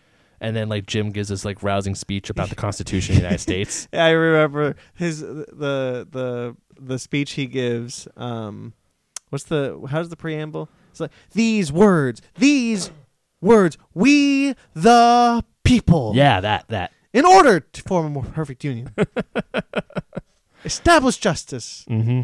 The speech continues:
Speaker 2: Like, he just, like, talks, this is the
Speaker 1: Yeah,
Speaker 2: preamble
Speaker 1: he just
Speaker 2: to
Speaker 1: de-, talks about
Speaker 2: Cons-,
Speaker 1: the
Speaker 2: uh, the independ-, the Declaration of
Speaker 1: Constitu-,
Speaker 2: Independence.
Speaker 1: no, that's the Constitution.
Speaker 2: I don't care. Uh, <laughs> we're, our country's burning down anyway. Who
Speaker 1: Yeah.
Speaker 2: cares?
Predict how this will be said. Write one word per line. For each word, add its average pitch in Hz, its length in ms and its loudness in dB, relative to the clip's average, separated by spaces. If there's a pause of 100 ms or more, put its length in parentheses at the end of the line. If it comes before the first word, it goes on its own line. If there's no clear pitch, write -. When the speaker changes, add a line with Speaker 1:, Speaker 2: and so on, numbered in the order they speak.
(100)
Speaker 2:
Like, 151 160 -4
he 180 80 -4
just, 165 280 -6
like, 127 180 -10
talks, 120 280 -10
this 123 180 -12
is 120 80 -18
the 123 60 -16
Speaker 1:
Yeah, - 60 -14
Speaker 2:
preamble 117 320 -4
Speaker 1:
he 127 120 0
just 123 220 -4
Speaker 2:
to 127 120 -2
Speaker 1:
de-, - 80 -20 (220)
talks 107 240 -4
about 143 200 -2
Speaker 2:
Cons-, 107 120 -12
Speaker 1:
the - 100 -16
Speaker 2:
uh, 139 60 -6
the 127 360 -6
independ-, 123 320 -12
the 131 280 -6
Declaration 127 320 -6
of 123 60 -2
Speaker 1:
Constitu-, 131 80 -8
Speaker 2:
Independence. 131 380 -8
Speaker 1:
no, 117 120 0
that's 117 140 -4
the 110 60 -8
Constitution. 95 580 -8
Speaker 2:
I 151 80 -2
don't 131 140 -4
care. 123 160 -8 (460)
Uh, 160 340 0 (680)
<laughs> - 640 -20
we're, - 100 -4 (400)
our - 60 -10
country's 147 300 -8
burning 120 320 -14
down 120 200 -12
anyway. 127 320 -8
Who 139 120 -10
Speaker 1:
Yeah. 143 60 -6
Speaker 2:
cares? 135 280 -4